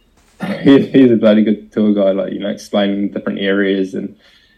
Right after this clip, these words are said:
yeah, you just le-, I was just learning a lot, um, about that kind of professional ultra running lifestyle and how he kind of works it. So, um, I was very appreciative of that.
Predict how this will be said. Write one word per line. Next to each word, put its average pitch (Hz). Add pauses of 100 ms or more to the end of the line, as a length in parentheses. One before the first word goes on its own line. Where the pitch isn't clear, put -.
(100)
yeah, 101
you 98
just 104
le-, 98
I 98
was 101
just 101
learning 98
a 95
lot, 101 (160)
um, 98
about 190
that 202
kind -
of 95 (160)
professional 104
ultra 104
running 101
lifestyle 110
and 104 (580)
how 104
he 104
kind 98
of 95
works 101
it. 104
So, - (180)
um, - (220)
I 120
was 107
very 101
appreciative 101
of -
that. -